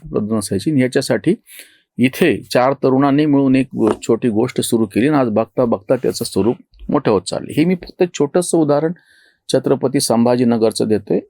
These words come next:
संपूर्ण भारतभरामध्ये वेगवेगळ्या ठिकाणी, महाराष्ट्रात तर आहेच आहे, हे सगळं सुरू झालेलं आहे. मग ज्या कोणी आपल्याच, अ, जातीतल्या ह्या सगळ्या तरुण पोरांना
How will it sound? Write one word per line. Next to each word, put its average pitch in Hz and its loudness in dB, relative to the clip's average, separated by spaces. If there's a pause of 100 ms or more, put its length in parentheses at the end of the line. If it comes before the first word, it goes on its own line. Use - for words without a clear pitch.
संपूर्ण 156 -2
भारतभरामध्ये 139 0
वेगवेगळ्या 131 2
ठिकाणी, 98 -4
महाराष्ट्रात 104 -2
तर - -2
आहेच 120 -2
आहे, 95 -12 (260)
हे - -2
सगळं 123 0
सुरू 117 2
झालेलं 92 -6
आहे. - -20 (1040)
मग 143 2
ज्या 151 4
कोणी 135 2 (340)
आपल्याच, 151 2 (200)
अ, 117 4 (580)
जातीतल्या 113 0
ह्या 131 0
सगळ्या 135 0
तरुण 127 2
पोरांना 104 0